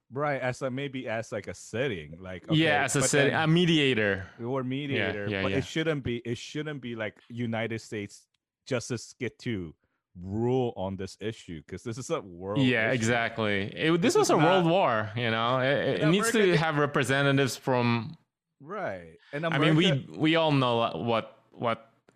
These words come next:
Speaker 2: the Nazis did, so it's
Speaker 1: Right,
Speaker 2: not
Speaker 1: but,
Speaker 2: like
Speaker 1: but it's weird. It's like America wasn't even, like,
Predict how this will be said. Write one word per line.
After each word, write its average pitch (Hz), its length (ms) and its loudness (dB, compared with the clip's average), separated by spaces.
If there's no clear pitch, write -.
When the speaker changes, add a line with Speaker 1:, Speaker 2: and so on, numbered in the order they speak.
Speaker 2:
the 123 140 2
Nazis 107 560 0
did, 98 380 2
so 104 200 0
it's 101 100 0
Speaker 1:
Right, - 80 -6
Speaker 2:
not 113 140 -2
Speaker 1:
but, 113 80 0
Speaker 2:
like 98 240 -2
Speaker 1:
but 156 160 -2
it's 156 180 -6
weird. 156 360 -4
It's 117 160 -8
like 139 180 -4
America 135 580 -4
wasn't 127 460 -6
even, 123 380 -6
like, 101 300 -8